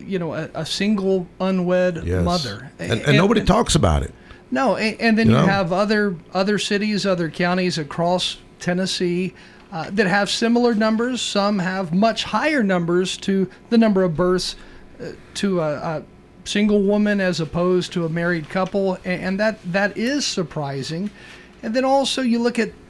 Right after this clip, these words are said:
Speaker 1: other interesting statistics here within this study, like, uh, ten point nine percent of teenagers these days in Rutherford County have an S T D. They were diagnosed
Speaker 2: Wow.
Speaker 1: with an S T D, ten point nine percent. A-, and,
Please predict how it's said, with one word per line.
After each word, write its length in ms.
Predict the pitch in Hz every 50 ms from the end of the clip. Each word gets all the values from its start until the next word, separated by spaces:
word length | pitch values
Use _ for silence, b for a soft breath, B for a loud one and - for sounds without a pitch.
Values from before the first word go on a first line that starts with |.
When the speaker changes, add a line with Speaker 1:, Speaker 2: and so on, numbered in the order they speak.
| - -
Speaker 1:
other 320 | - 220 254 254 269 240 214
interesting 680 | 190 202 202 196 196 202 202 190 - - 233 220 202 -
statistics 720 | - - 175 151 - 220 247 247 - - 247 202 180 -
here 160 | 185 170 165
within 260 | 151 147 143 - 170
this 140 | 165 156 151
study, 500 | - - - 180 165 160 180 196 208 185 B B B B B B B B -
like, 300 | 175 170 175 170 - 185
uh, 280 | 180 175 170 170 170 170
ten 260 | - - 254 269 254 202
point 280 | - 226 233 233 190 156
nine 400 | 196 190 196 208 220 240 233 220
percent 400 | - 220 202 185 - 226 214 208
of 120 | 185 160
teenagers 640 | - - 240 254 240 220 208 185 160 185 175 160 -
these 260 | 180 180 175 160 156
days 400 | 147 180 175 175 180 175 175 - -
in 320 | 202 226 247 254 247 233 233
Rutherford 440 | 226 214 196 208 180 - 196 175
County 540 | - - 226 233 220 202 180 165 175 180 170 - - - - - - - - - - - - - -
have 280 | - - - 185 190 185
an 120 | 185 165
S 180 | 175 170 165 -
T 160 | - 196 185
D. 240 | 165 170 160 139 127
They 100 | 135 160
were 120 | 175 170
diagnosed 720 | 165 156 180 190 208 214 208 190 196 196 196 202 - - -
Speaker 2:
Wow. 60 | 208
Speaker 1:
with 120 | 190 -
an 100 | 175 165
S 200 | 170 170 160 -
T 120 | - - 185
D, 200 | 160 165 160 147
ten 320 | - - 226 247 247 220
point 320 | - - 220 220 220 180
nine 320 | 147 180 170 160 165 165 160
percent. 480 | - 185 175 - - 294 285 214 - - B B B B B B B B B B -
A-, 140 | - 294 - - - -
and, 400 | - - 233 233 226 226 226 226